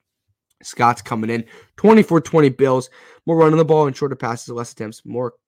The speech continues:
uh, completions. Go Bills. Perfect way to end it. I got the Bills twenty-seven, Minnesota Vikings twenty-one. Appreciate everyone that has joined the show, everyone that has dropped comments. It's been,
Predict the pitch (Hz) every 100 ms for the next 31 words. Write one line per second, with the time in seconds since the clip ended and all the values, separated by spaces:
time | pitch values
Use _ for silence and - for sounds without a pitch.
0 | - 117 107 107 135 156 _ _ 139 120
1 | - 101 _ _ _ - 101 120 113 -
2 | _ - _ _ 131 127 - 110 - 123
3 | 139 - 151 175 - 127 131 120 - 117
4 | 113 120 113 110 - _ _ _ 151 135
5 | 120 113 110 113 - 113 113 113 - 220
6 | 220 226 175 175 175 165 147 139 127 127
7 | _ 143 143 139 143 135 - - 175 170
8 | 151 135 135 127 - 135 127 123 120 -
9 | 127